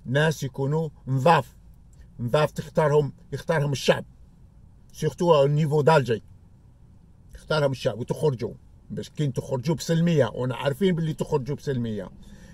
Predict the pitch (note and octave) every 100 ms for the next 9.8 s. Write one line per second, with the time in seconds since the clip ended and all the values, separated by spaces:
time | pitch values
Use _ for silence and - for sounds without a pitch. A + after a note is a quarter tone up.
0 | - A#2 D#3 - F#3 F3 D#3+ E3 C#3+ D3
1 | F#3 E3+ C3+ C3 D#3 D3 C3 A2+ G#2+ -
2 | B2+ A#2 A2 G#2 G#2 G2+ F2+ - - -
3 | - - - G#2 G#2 - D#3 B2+ A#2 G2+
4 | F#2 F2 - - - - - - - -
5 | - - - C#3 A2+ A#2 G#2+ - - G#2+
6 | G2 C#3 D3+ - - - - - - -
7 | - - - - - - - - - -
8 | - - - C#3 E3 F#3 E3+ - D#3+ D3
9 | D3 D#3+ D#3 C3+ B2 A2+ A2 -